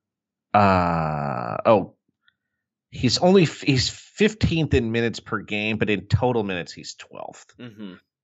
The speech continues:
Speaker 1: Now, Tyrese Maxey is, uh, playing better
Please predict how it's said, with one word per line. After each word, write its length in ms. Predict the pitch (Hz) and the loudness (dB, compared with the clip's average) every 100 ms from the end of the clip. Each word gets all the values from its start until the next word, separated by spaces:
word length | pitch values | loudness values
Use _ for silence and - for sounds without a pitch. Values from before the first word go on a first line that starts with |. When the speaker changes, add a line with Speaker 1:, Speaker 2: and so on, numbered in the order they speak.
| _ | _
Speaker 1:
Now, 120 | 147 | 0
Tyrese 460 | 135 175 180 190 - | 2 0 0 -4 -4
Maxey 920 | 170 170 165 - 131 113 104 98 104 | -2 -2 -2 -6 -4 -4 -4 -8 -10
is, 520 | 110 107 98 95 85 90 | -2 0 0 -2 -4 -4
uh, 500 | 87 85 82 78 78 - _ _ _ _ _ _ _ _ _ _ - | -2 0 -2 -4 -6 -12 _ _ _ _ _ _ _ _ _ _ -4
playing 320 | - 123 95 | 0 0 0
better 420 | 90 85 65 - | -2 -2 -4 -14